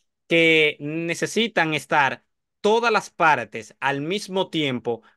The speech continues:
para que el motor pueda funcionar. O sea, si el motor tú le quitas una de las piezas deja de funcionar inmediatamente. Esto es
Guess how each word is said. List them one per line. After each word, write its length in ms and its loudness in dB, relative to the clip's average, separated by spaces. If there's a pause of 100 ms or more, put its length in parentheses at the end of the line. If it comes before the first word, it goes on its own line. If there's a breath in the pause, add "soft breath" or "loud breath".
(100)
para 240 0
que 100 -4
el 80 -4
motor 380 -4
pueda 260 -2
funcionar. 540 -6
O 60 -6
sea, 380 0 (400 soft breath)
si 720 -2
el 160 -2
motor 420 -2
tú 140 -4
le 160 -4
quitas 480 -10 (320)
una 260 4
de 120 6
las 120 -2
piezas 540 0 (280)
deja 300 -4
de 120 0
funcionar 600 -6
inmediatamente. 1080 -6 (260)
Esto 420 2
es 260 4